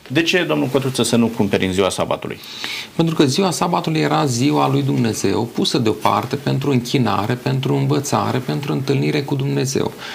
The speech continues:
Speaker 2: Și atunci orice activitate suportă amânare, trebuiește amânată. Cumpăratul sau vândutul pot fi făcute în oricare altă zi din săptămână,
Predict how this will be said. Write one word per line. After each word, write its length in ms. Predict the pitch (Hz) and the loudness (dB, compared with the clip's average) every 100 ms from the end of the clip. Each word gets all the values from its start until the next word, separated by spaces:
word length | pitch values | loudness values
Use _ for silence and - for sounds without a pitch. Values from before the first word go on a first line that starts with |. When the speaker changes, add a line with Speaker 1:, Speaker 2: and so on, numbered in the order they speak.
| - | -10
Speaker 2:
Și 100 | - | 0
atunci 280 | 151 180 165 - | 2 2 2 2
orice 400 | 180 220 214 180 | 4 4 4 2
activitate 760 | 156 - 131 123 151 143 127 | 0 2 2 4 2 2 2
suportă 640 | - - - 160 151 131 131 | 0 0 2 2 2 2 0
amânare, 720 | - 113 104 95 - 165 226 220 | 2 2 2 2 0 0 -2 -2
trebuiește 600 | 247 208 202 - 185 175 | 0 2 2 0 -2 -2
amânată. 600 | - 151 143 113 98 113 - - - - - - | 0 2 2 0 -2 -8 -10 -18 -20 -18 -20 -4
Cumpăratul 720 | - 165 135 135 170 - 117 | 2 4 4 4 4 2 -2
sau 220 | 110 127 | 0 0
vândutul 480 | 110 110 131 202 180 | 2 0 0 0 -2
pot 240 | 165 190 185 | 2 0 2
fi 80 | |
făcute 360 | 139 143 156 139 | 0 2 2 2
în 100 | 127 117 | 2 0
oricare 440 | - 165 139 135 131 | 0 0 2 2 4
altă 240 | 127 127 | 2 2
zi 180 | 110 135 | 2 2
din 200 | 131 165 | 2 0
săptămână, 720 | 160 131 - 110 127 202 240 | 0 -2 0 0 0 0 -2